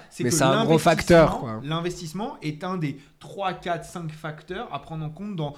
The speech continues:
Speaker 1: ce que tu considères comme un flop. Il y a l'aspect sportif, il y a l'ima-, le, le,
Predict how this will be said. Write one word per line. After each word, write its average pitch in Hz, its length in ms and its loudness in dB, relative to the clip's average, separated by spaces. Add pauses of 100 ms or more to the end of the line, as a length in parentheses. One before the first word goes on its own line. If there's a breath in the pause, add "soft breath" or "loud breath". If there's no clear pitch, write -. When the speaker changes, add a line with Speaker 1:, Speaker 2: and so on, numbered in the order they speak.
(140 loud breath)
Speaker 1:
ce - 80 -20
que 165 80 -6
tu 156 140 -8
considères 165 400 -8
comme 165 80 -12
un 180 100 -14
flop. 285 160 -14 (280 soft breath)
Il 143 40 -10
y 139 40 -4
a 117 140 -4 (160 soft breath)
l'aspect 147 440 -8
sportif, - 580 -14 (220 soft breath)
il 143 80 -8
y 151 60 0
a 143 200 0
l'ima-, 165 480 -2
le, 147 260 -4
le, 139 140 -6